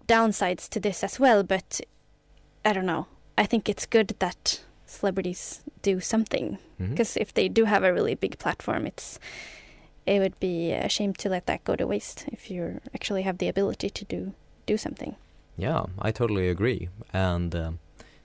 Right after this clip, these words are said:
Speaker 2: I s-, I can really see the critique as well that you need to do more than just raise awareness, that you need to, yeah, get some sort of movement going.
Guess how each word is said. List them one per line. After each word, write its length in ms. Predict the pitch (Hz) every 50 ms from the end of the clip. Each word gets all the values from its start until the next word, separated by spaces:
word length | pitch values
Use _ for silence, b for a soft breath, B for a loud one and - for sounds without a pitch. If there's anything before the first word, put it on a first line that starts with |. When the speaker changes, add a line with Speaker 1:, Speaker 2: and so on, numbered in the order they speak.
| B - -
Speaker 2:
I 120 | 90 90
s-, 200 | 92 - - - - -
I 260 | - 101 98 92 85 -
can 120 | - 98
really 200 | 98 95 87 90
see 180 | - - 92 87
the 100 | 85 85
critique 400 | - - 78 - 107 98 - 90
as 160 | 82 - -
well 240 | 98 90 85 78 76
that 420 | 73 73 73 - - - - - - - - - - -
you 100 | 101 92
need 220 | 92 92 87 -
to 100 | - 90
do 160 | 82 87 82
more 260 | 80 82 80 82 80
than 140 | 76 80 80
just 240 | 78 76 71 - -
raise 240 | 82 78 78 - -
awareness, 600 | 80 80 85 87 85 82 76 73 - - - - -
that 440 | - 73 71 - - - - - - _ _ - - _ _
you 140 | - 95 87
need 240 | 87 87 82 80 -
to, 420 | - - 85 80 76 73 80 80 - b b b b b b
yeah, 180 | - 147 107 82
get 180 | - 110 -
some 120 | - 98 92
sort 180 | - 98 90
of 120 | 87 - -
movement 640 | 104 120 123 104 87 78 73 73 - - - - -
going. 320 | - - 76 65 55 52